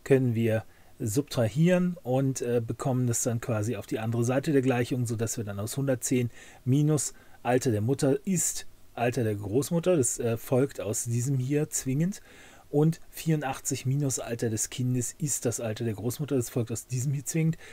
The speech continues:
Daraus machen wir dann hundertzehn minus Kind ist vierundachtzig, äh, äh, hundert, bla, bla, bla, hundertzehn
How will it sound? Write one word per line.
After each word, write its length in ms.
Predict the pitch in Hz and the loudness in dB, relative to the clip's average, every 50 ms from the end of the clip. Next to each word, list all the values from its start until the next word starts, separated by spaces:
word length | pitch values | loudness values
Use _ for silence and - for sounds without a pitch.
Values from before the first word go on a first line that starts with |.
| - - - - - | -20 -20 -20 -6 -2
Daraus 260 | 120 - 135 - - | 0 0 0 0 0
machen 240 | 143 127 - 135 123 | -2 -2 0 0 0
wir 60 | 120 | 0
dann 160 | 117 110 110 - - _ _ _ - - | 0 -2 -4 -6 -12 _ _ _ -6 -2
hundertzehn 640 | 208 214 214 175 - - - 160 156 156 151 131 - - - - - - - _ _ _ _ _ _ _ - - - | 0 2 2 0 0 2 2 2 2 2 0 -2 -4 -10 -20 -20 -20 -20 -20 _ _ _ _ _ _ _ -20 -12 -4
minus 460 | 127 120 143 165 185 190 175 170 - | 0 2 4 4 4 4 4 2 2
Kind 420 | - - 123 117 127 127 - - - - - - - | 0 0 2 2 0 -2 -6 -10 -16 -18 -12 -4 0
ist 400 | 127 120 120 - - - - - - - | 0 2 2 0 0 -2 -2 -4 -6 -6
vierundachtzig, 960 | - - - 165 160 156 147 110 107 110 - - - - 120 117 117 - - - _ - - - - - 127 135 151 - - | -8 -4 0 2 2 2 2 -2 -6 -8 -8 -6 -4 -2 -2 -2 -4 -4 -10 -20 _ -20 -20 -20 -16 -12 -12 -12 -12 -12 -10
äh, 240 | - 123 113 113 110 120 - 147 123 | -6 -4 -2 -2 -2 -4 -6 -10 -8
äh, 180 | 117 113 113 101 101 107 107 113 - | -6 -6 -4 -6 -6 -8 -10 -6 -2
hundert, 240 | 131 135 156 139 117 - 123 110 | 0 0 0 0 -2 -4 -8 -6
bla, 180 | 113 113 107 104 | -4 -4 -4 -4
bla, 280 | 98 101 101 95 90 90 | -4 -6 -8 -8 -8 -8
bla, 180 | 87 95 92 - - - - - - | -8 -8 -8 -10 -12 -18 -20 -2 4
hundertzehn 600 | - 180 202 196 175 - - - 147 139 143 139 | 10 12 12 12 10 8 6 6 8 8 8 6